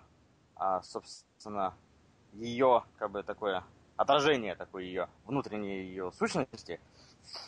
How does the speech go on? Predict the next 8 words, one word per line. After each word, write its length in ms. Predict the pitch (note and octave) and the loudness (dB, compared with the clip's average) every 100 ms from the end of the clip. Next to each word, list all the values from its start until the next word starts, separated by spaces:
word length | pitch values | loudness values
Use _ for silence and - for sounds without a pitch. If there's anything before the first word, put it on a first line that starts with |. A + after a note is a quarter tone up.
| - | -8
И 80 | A2 | 4
это 240 | B2+ C#3+ | 4 6
очень 460 | D#3+ D3+ C#3+ B2+ A2 - _ - | 4 2 0 -4 -6 -14 _ 0
оживило 540 | A#2+ C3+ D3 A#2+ G2 | 2 4 6 6 4
так, 360 | F#2+ F#2+ - - _ - | 0 -8 -12 -20 _ -12
э, 420 | F#2 F2+ F2+ F2 - | -8 -6 -6 -8 -4
текст 280 | A2+ - - | -4 -4 -4
комикса. 500 | G#2 F#2+ - - | -4 -4 -8 -12